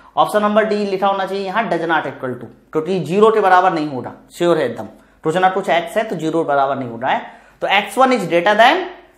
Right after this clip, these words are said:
tau X two, Clear है। तो ये question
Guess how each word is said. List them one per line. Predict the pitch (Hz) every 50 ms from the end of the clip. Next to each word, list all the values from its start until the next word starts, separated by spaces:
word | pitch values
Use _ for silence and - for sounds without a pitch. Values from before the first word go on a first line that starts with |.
| _ _ -
tau | 240 226 202 160
X | 131 - - - -
two, | - 98 - _ _ _ _ _ _ _ _ _ -
Clear | - 233 254 240
है। | 175 - - - - - _ _ _ _ _ -
तो | 202
ये | 233 247
question | 247 247 233 214 220 240 233 247